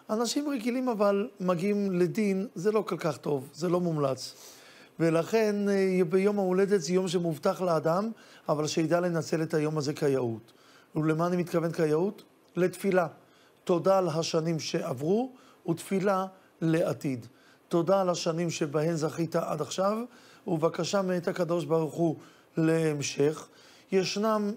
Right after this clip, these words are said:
הרבי מלובביץ' למשל מדבר בהרחבה על היום המיוחד הזה,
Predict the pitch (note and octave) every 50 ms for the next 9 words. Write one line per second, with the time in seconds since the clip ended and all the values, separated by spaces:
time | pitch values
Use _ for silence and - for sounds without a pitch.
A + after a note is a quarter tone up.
0 | - - F3 F3 E3 E3+ D#3+ G3 F#3 G3+ G3 F#3+ F3 F3+ D#3 F#3 F#3+ F#3 F#3+ -
1 | - E3+ E3 E3+ - - F3+ F3 F3 E3+ E3 D3+ D#3+ C#3+ C#3+ F#3 F3+ F3 E3+ D3+
2 | E3+ D#3+ D3 - D#3+ D#3 D3 F#3 F#3 F#3 F3+ - - - - - - - A3 E3+
3 | D#3+ D3+ C#3+ D3 E3 F3 F#3 F#3+ F#3+ F#3 F3 E3+ E3 D#3+ - - F#3 F3 F#3 F3+
4 | D#3 E3+ G3 G3+